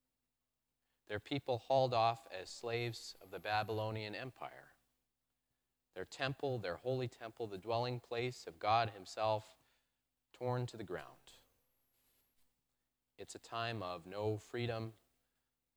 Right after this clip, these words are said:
no hope, no future.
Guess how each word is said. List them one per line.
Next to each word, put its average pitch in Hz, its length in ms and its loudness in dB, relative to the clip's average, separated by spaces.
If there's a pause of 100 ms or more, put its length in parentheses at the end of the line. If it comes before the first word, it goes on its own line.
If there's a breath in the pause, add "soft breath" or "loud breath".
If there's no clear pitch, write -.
(240)
no 95 420 0
hope, 82 360 -6 (1400)
no 85 260 -6
future. - 440 -4